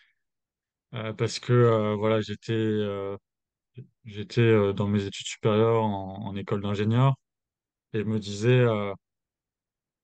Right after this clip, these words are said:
bah, c'est bien, j'ai, voilà, j'ai fait, euh, ce que je devais faire, j'ai,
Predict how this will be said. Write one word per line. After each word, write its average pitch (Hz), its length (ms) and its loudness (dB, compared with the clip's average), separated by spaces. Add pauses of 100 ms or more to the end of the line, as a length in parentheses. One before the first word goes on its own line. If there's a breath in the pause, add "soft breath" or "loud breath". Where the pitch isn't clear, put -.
(520)
bah, 104 80 -6
c'est - 160 -6
bien, 123 260 4
j'ai, 101 520 -2
voilà, 101 260 -8
j'ai 92 140 -12
fait, - 180 -2
euh, 104 400 2 (460)
ce - 100 -20
que 110 120 -4
je 107 60 -2
devais 107 280 0
faire, 131 420 4
j'ai, 104 420 -6